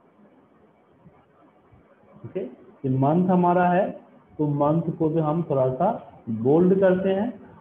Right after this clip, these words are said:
और इसमें हम कोई और color लेते हैं, जयपुर, और इसको भी हम, आ, यहाँ से round कर देते हैं और इसकी जो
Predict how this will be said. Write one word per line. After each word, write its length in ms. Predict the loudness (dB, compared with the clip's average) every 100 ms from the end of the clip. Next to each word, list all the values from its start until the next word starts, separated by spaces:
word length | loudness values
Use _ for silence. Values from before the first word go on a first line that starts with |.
| -14
और 160 | -14 -10
इसमें 280 | -8 -6 -2
हम 300 | 0 0 -2 -4 -2
कोई 180 | -2 0 2
और 200 | 2 2 -2
color 420 | 0 0 -2 -6 -12 -6
लेते 380 | -4 -4 -6 -12
हैं, 100 | -16 _ _ _ _ _ _ _ _ _ _ _ _ _ _ _ _ -20 -20 _ _ _ _ -20 -20 _ _ _ -20 _ _ _ _ _ _ _ _ _ _ _ _ _ _ -20 _ _ _ _ -20 -20 -14
जयपुर, 680 | -2 0 0 0 0 0 -4 -12 -20 _ -10
और 200 | -8 -6
इसको 360 | -6 -6 -4 -2
भी 140 | -2
हम, 420 | -2 -2 -4 -8 -12
आ, 200 | -10 -8 -6
यहाँ 320 | -6 -6 -6 -8
से 80 | -10 -12 -18 _ _ -20 _ _ -14
round 340 | -6 -2 -2 -2
कर 120 | -2
देते 260 | -2 -2 -4
हैं 240 | -6 -8 -16 -20 _ _ _ _ _
और 400 | -8 -6 -8 -12 -10
इसकी 380 | -10 -10 -6 -2
जो 140 | -2